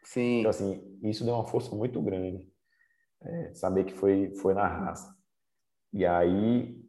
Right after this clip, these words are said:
Speaker 2: é, meu objetivo era terminar com a sensação de dever cumprido, assim, deixar todas as forças que eu tinha dentro da pista. E aí terminei com de-, em décimo terceiro.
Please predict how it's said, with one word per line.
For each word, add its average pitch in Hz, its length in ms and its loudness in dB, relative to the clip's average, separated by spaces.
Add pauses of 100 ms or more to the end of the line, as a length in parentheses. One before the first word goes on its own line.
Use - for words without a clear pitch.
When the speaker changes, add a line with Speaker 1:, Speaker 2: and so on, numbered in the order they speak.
(140)
Speaker 2:
é, 92 520 2
meu 104 80 0
objetivo 101 400 2
era 107 100 8
terminar 101 420 2
com 101 60 0
a 95 40 0
sensação 98 360 -4
de 95 60 -2
dever 98 220 2
cumprido, 127 460 0
assim, 92 300 -4
deixar 92 260 -2
todas 104 260 2
as 107 160 2
forças 98 260 2
que 98 60 -2
eu 92 60 -2
tinha 98 200 -4
dentro 98 260 -2
da 98 120 2
pista. - 520 -6 (840)
E 98 60 2
aí 95 80 4
terminei 107 360 2
com 107 140 -6
de-, 101 220 2
em 101 100 -6
décimo 95 300 0
terceiro. 87 480 -2